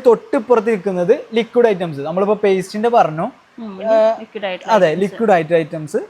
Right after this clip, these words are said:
Speaker 1: നമുക്ക് ഫില്ല് ചെയ്യാൻ വേണ്ടിയിട്ടുള്ള ഒരു മെഷീനറിയാണ്.
Speaker 2: അതായത് നമ്മുടെ ഷാംപൂ,
Speaker 1: ആ.
Speaker 2: ആ, പിന്നെ ഈ പറഞ്ഞ പോലെ ലോഷൻ,
Speaker 1: ഹാൻഡ് വാഷ്,
Speaker 2: ഹാൻഡ് വാഷ്,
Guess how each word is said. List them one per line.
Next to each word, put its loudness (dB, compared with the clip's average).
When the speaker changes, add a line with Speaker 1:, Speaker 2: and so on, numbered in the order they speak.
Speaker 1:
നമുക്ക് -2
ഫില്ല് -2
ചെയ്യാൻ 4
വേണ്ടിയിട്ടുള്ള -4
ഒരു -2
മെഷീനറിയാണ്. -6
Speaker 2:
അതായത് -2
നമ്മുടെ -6
ഷാംപൂ, -4
Speaker 1:
ആ. -2
Speaker 2:
ആ, -4
പിന്നെ -10
ഈ -8
പറഞ്ഞ -8
പോലെ -4
ലോഷൻ, -6
Speaker 1:
ഹാൻഡ് 0
വാഷ്, -2
Speaker 2:
ഹാൻഡ് -6
വാഷ്, -10